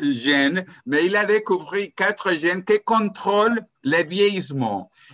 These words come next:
Et on peut faire ag-, euh, vieillir plus rapide et on peut inverser aussi le vieillissement. Alors,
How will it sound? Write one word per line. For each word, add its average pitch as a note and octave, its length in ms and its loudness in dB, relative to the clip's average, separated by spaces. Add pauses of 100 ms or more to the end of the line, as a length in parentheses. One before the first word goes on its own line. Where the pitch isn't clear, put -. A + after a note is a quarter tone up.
Et E3+ 120 2
on G3+ 160 0
peut F3+ 400 0
faire C3 640 0 (160)
ag-, D3 420 -2
euh, C3+ 160 0
vieillir D#3 680 2 (280)
plus G#3+ 180 2
rapide A3+ 760 0 (300)
et F#3+ 200 6
on A3 240 2
peut G#3+ 300 0 (520)
inverser A3+ 920 2
aussi - 340 0
le F3 160 2
vieillissement. C3 800 -4 (260)
Alors, D#3 680 0